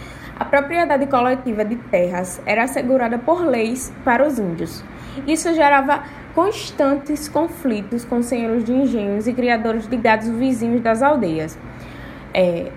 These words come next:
os índios se queixavam que os gados destruíam as suas roças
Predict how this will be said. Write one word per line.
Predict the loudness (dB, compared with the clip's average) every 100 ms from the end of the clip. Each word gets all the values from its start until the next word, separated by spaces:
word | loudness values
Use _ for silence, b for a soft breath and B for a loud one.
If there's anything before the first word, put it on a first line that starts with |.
| 0
os | 0 2
índios | 2 2 0 -2
se | -4 2
queixavam | 4 2 2 4 4 4 -2
que | -2
os | -2
gados | 2 2 4 0
destruíam | 0 -2 0 0 0 -2
as | -2
suas | 2 2 2
roças | 2 2 0 -2 -4 -8